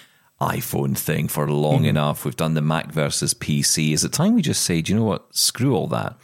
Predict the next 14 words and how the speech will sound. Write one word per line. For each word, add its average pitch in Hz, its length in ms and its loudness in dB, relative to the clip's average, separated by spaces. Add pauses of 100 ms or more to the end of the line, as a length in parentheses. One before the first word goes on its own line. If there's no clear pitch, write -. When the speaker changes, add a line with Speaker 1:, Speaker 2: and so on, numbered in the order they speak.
(140)
Speaker 1:
<laughs> - 220 -16 (160)
Just - 560 -2 (260)
whatever 123 280 2
decision 120 420 2
you 104 120 4
make, 92 360 2
whatever 104 180 0
tech - 460 -4
you 87 100 2
use, 80 580 2 (440)
that's 120 160 -2
the 123 80 -4
tech - 420 -4
you, 104 500 2